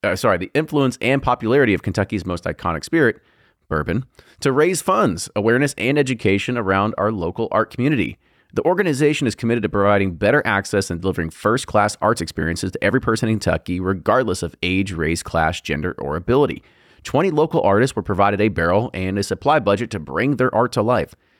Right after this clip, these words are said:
Exhibit attendees will vote on their favorite barrel design, and the artist of the winning barrel design will be awarded a cash prize along with a donation to the charity of their choice. The remaining proceeds will be donated to area nonprofits.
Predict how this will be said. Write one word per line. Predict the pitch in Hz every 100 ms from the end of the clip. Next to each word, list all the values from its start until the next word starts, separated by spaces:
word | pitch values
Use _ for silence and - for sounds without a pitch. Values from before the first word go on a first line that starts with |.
| _
Exhibit | 85 80 123 131
attendees | 107 131 127 127
will | 92 92
vote | 85 - -
on | 117
their | 104
favorite | - 117 95
barrel | 117 120
design, | 120 110 123 127
and | 95
the | 95 -
artist | 165 117 - - _ _ -
of |
the | 80
winning | 85 98 85
barrel | 98 98
design | 98 101 104
will | 98
be | 107
awarded | 101 123 120
a | 127
cash | - 127 135 -
prize | 120 120 123
along | 101 104
with | 110
a | 98
donation | 95 92 101 107 -
to | 90
the | 87
charity | - 110 113
of | 101
their | 85
choice. | - - 117 80 - _ _ _ -
The |
remaining | 87 110 135 120
proceeds | 127 123 135 110
will | 98
be |
donated | 85 107 110 104 85
to | -
area | 90 87
nonprofits. | 82 76 - 113 123 117